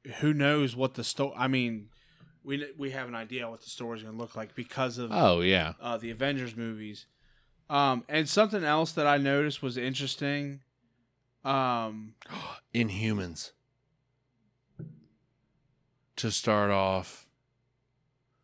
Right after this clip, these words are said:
Speaker 1: Yeah.
Speaker 2: 'Cause we just teased to it at the end of Miss Marvel.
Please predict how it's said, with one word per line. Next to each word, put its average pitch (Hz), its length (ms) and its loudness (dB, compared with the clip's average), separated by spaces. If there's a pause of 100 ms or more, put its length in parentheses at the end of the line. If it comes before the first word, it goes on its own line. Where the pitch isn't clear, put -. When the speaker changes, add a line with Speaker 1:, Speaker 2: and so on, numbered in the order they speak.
(200)
Speaker 1:
Yeah. 117 360 -6
Speaker 2:
'Cause 110 240 0
we 110 120 4
just 107 380 4
teased 113 440 2
to 107 160 6
it 101 80 6
at 98 140 0
the 101 100 4
end 98 240 4
of 92 280 -2
Miss 104 300 -2
Marvel. 101 460 2